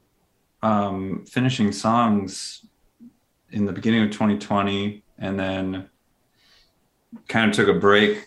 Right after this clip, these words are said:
'cause we didn't even get to hang out and play music together. We were trying to be safe. So we didn't s-,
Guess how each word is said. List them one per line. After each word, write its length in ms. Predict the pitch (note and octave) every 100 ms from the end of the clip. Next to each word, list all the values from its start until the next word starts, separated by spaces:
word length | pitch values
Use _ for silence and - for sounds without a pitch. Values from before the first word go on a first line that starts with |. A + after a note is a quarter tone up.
| _
'cause 200 | G#2 G2
we 160 | A2 G#2+
didn't 180 | G2+ G#2
even 160 | G2+
get 140 | G2+ G2
to 300 | G2 F#2 F#2
hang 160 | G2
out 160 | F#2+ F#2
and 100 | F2+
play 180 | - F2+
music 340 | F2+ F2+ G2+
together. 360 | - F2+ F2+ F2+
We 80 | F2+
were 80 | F2+
trying 240 | - F#2
to 40 | F2+
be 120 | F2+
safe. 400 | - F#2 F#2 -
So 480 | - F2 F2 E2+ - _ _ _ _ _ _ _ _ - -
we 100 | G#2
didn't 200 | G#2 F#2
s-, 320 | - - -